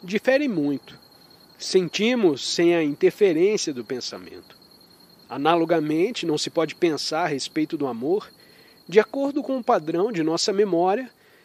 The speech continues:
ou conforme o que você tem ouvido dizer, que ele é bom, profano, sagrado e et cetera. Porque esse pensar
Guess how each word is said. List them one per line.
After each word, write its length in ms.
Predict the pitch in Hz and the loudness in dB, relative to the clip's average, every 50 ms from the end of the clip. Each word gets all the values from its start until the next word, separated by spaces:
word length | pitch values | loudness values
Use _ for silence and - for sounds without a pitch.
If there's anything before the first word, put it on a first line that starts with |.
| _ _ _ _ | _ _ _ _
ou 160 | - 277 302 | -2 -2 -2
conforme 680 | - - 330 277 - - 190 202 240 262 240 233 202 190 | 0 0 -2 -2 0 0 2 2 2 2 2 0 0 2
o 160 | 202 190 170 | 0 0 -2
que 140 | - 233 226 | -6 -8 -4
você 300 | 226 240 - - 254 - | -4 -2 -2 -2 -6 -6
tem 200 | - - 277 294 | -6 -6 -6 -4
ouvido 480 | 277 233 180 147 139 180 208 196 220 | -4 -4 -4 -6 -6 -8 -8 -6 -8
dizer, 520 | 226 202 262 262 190 143 135 131 123 113 - - _ _ _ _ _ _ _ _ _ _ _ _ - | -8 -6 -6 -8 -6 -4 -4 -4 -4 -4 -8 -12 _ _ _ _ _ _ _ _ _ _ _ _ -6
que 80 | - 139 | -4 -4
ele 100 | 131 135 | -2 -2
é 80 | 131 | -4
bom, 500 | 113 110 120 151 180 196 208 208 208 202 - _ _ | -4 -4 0 2 4 4 4 4 0 -4 -8 _ _
profano, 800 | - 123 120 110 - - 131 143 160 180 190 190 190 185 185 175 - _ _ _ _ | -8 -8 -8 -8 -8 -10 -6 -4 -2 -2 0 -2 -2 -4 -4 -6 -8 _ _ _ _
sagrado 960 | - - - - 135 113 104 92 107 120 135 151 160 180 196 196 147 123 113 | -20 -14 -6 -4 -4 -4 -6 -8 -8 -6 -4 -4 -2 -2 -4 -4 -4 -6 -10
e 120 | 110 110 | -10 -10
et 120 | 110 - - | -12 -12 -12
cetera. 460 | - - 101 92 98 104 _ - - _ _ _ _ _ _ _ _ _ _ _ _ _ _ | -12 -10 -10 -10 -12 -14 _ -20 -20 _ _ _ _ _ _ _ _ _ _ _ _ _ _
Porque 280 | - 165 180 - - 233 | -2 -2 -2 0 0 -2
esse 480 | 208 180 160 165 190 240 233 - - - | 0 2 4 6 6 4 4 -2 -4 -2
pensar 760 | - 185 170 131 117 - - - 147 151 190 220 - - - | 2 2 2 2 0 -6 -8 -6 -4 -4 -4 -4 -6 -10 -18